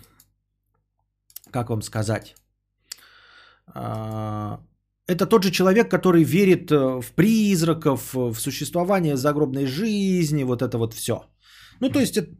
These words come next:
это просто человек-дурак. А, ну, не дурак, но в-, ну, сразу низшего порядка. Это вот тот, кто,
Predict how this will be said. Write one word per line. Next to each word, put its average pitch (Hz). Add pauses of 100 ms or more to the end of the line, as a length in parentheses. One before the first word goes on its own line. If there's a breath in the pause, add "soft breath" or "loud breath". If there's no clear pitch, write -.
это 208
просто 226
человек-дурак. 151 (760)
А, 113
ну, 220
не 226
дурак, 254
но 214
в-, 185
ну, 202
сразу 151
низшего 156
порядка. 143
Это 135
вот 156
тот, 147
кто, 120